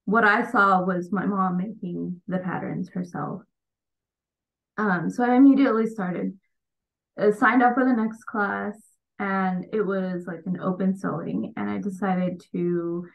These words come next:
sew button, button down shirt, um,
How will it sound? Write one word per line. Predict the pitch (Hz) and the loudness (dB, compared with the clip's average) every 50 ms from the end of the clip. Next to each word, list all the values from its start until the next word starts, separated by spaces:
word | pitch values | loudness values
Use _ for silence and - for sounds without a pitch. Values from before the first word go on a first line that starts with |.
| _ _ _ _ _ _ _ _ _ _ | _ _ _ _ _ _ _ _ _ _
sew | _ - 196 190 180 180 180 175 180 180 | _ -2 0 2 2 2 0 0 -2 -2
button, | 190 180 - - - 190 185 180 180 175 175 180 190 190 - _ _ _ _ _ _ _ _ _ - | -2 -2 -2 -2 0 0 0 0 0 -2 -2 -4 -6 -8 -10 _ _ _ _ _ _ _ _ _ -14
button | - 185 196 160 143 180 | -8 -6 -4 -2 -2 -2
down | 170 160 170 170 175 | -4 -4 -4 -6 -6
shirt, | 180 - - 175 170 170 165 - - _ - _ _ _ _ _ _ _ _ _ _ _ - | -8 -8 -8 -6 -4 -6 -6 -8 -10 _ -20 _ _ _ _ _ _ _ _ _ _ _ -8
um, | 185 180 170 147 - - - 185 185 | -6 -6 -6 -8 -10 -10 -8 -10 -10